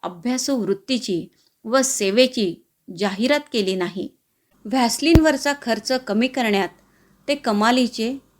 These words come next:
यशस्वी झाले. याचे बक्षीस म्हणून इंग्रज सरकारने त्यांना सक्त मजुरीच्या शिक्षेत सूट देऊ केली, पण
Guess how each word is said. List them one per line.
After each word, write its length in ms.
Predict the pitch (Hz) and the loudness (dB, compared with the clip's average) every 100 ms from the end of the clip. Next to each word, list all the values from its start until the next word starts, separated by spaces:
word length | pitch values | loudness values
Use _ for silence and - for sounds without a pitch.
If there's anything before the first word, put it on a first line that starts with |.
| _ _ _ - | _ _ _ -4
यशस्वी 640 | 240 240 302 302 - 302 | 0 2 0 -2 -2 0
झाले. 340 | 214 220 165 139 - _ _ _ _ _ - - _ _ _ - | 0 0 -2 -4 -12 _ _ _ _ _ -16 -16 _ _ _ -6
याचे 420 | 240 254 262 294 | 2 4 4 2
बक्षीस 600 | 226 202 - 285 247 - - _ | 2 2 4 2 2 -4 -20 _
म्हणून 240 | 208 233 262 - | 0 2 0 -2
इंग्रज 300 | 240 240 277 | 0 4 4
सरकारने 680 | - 233 214 226 254 233 180 196 _ _ _ _ - | 4 0 2 2 4 4 2 -2 _ _ _ _ -2
त्यांना 400 | 220 202 226 302 - _ _ - | 2 4 2 0 -10 _ _ -12
सक्त 480 | - - 294 - 349 | -4 0 0 0 4
मजुरीच्या 760 | 294 233 196 254 277 247 262 247 | 6 4 4 4 4 2 0 0
शिक्षेत 460 | - - - 226 - - | -4 -4 0 0 -2 -8
सूट 420 | - 269 285 208 | -8 -2 -2 0
देऊ 220 | 214 190 | 2 2
केली, 380 | 180 180 160 143 - _ _ _ _ _ - | 2 0 -2 -4 -10 _ _ _ _ _ 2
पण 240 | 247 185 | 2 4